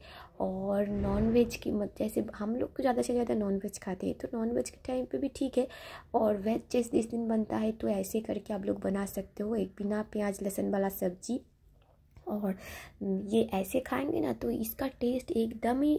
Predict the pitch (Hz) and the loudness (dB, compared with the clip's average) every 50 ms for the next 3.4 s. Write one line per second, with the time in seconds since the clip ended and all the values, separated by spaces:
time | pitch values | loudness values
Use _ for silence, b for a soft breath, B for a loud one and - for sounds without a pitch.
0 | - 226 214 214 220 220 214 208 196 190 202 196 202 226 226 226 - 240 - 247 | 2 2 2 2 4 4 4 2 2 2 0 0 0 0 0 -2 -2 -4 -2 -2
1 | - 262 240 - 226 214 214 233 226 240 247 254 254 247 240 233 233 226 220 214 | -2 -2 -2 -2 -2 -2 0 2 2 2 2 2 2 0 0 0 -2 -2 0 0
2 | 220 233 240 240 - 294 311 359 - - 226 214 214 240 233 - - 202 196 190 | 0 -2 -4 -4 -4 -4 -4 -4 -4 -4 -2 0 0 0 0 0 0 2 4 4
3 | 185 180 185 170 - - 190 185 | 6 6 4 4 2 0 -2 -2